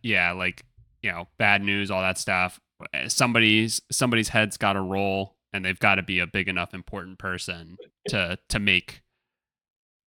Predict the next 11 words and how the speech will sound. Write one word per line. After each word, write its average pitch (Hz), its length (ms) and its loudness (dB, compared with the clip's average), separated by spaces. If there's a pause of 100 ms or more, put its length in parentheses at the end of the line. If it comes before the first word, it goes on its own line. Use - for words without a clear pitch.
(180)
the 117 80 -2
public 98 600 0
and, 95 560 0 (760)
you 101 100 0
know, 82 180 -8
everybody 95 360 2
else 85 340 2 (160)
happy 92 440 0
about 90 300 -4
the 90 60 -10
decision. 82 560 -10